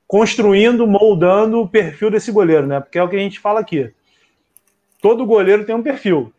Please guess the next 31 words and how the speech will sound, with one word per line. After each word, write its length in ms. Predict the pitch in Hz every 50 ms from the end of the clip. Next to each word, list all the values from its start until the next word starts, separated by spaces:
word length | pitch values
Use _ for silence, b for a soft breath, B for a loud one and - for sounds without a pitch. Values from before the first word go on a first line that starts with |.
| _ _ _ _ _ _ _ _ _ _ _ _ _ _ _ _ _ _ _ _ _ _
O 120 | 156 156
Mike 340 | 151 160 180 196 202 202 196
joga 260 | 156 180 175 165 165
de 80 | 139 139
um 80 | 139
jeito, 440 | 135 123 147 165 196 247 - - 220
é, 360 | 180 170 170 180 165 170 175
é 60 | 180
irmão, 400 | 170 143 151 165 175 208 220 196
mas 220 | 156 139 135 127 123
o 60 | 139
Mike 240 | 143 147 185 190 190
joga 240 | 156 170 180 170 175
de 60 | 165 156
um 80 | 143
jeito 240 | 135 139 160 180 -
e 20 |
o 20 | 220
Marcão 280 | 226 208 - - 240
do 60 | 277 302
outro. 300 | 240 180 147 110 - _ _ _ _ _ _ _ _ _ _
O 120 | - 135 143
Jaime 340 | 139 156 151 151 165 170
joga 240 | 151 165 160 170 185 180
de 60 | 175
outro, 220 | 170 175 175 208
a 20 | 208
Camila 320 | 208 214 208 214 226 220
joga 160 | 220 220 226
de 80 | 233 302
outro. 300 | 269 190 151 - -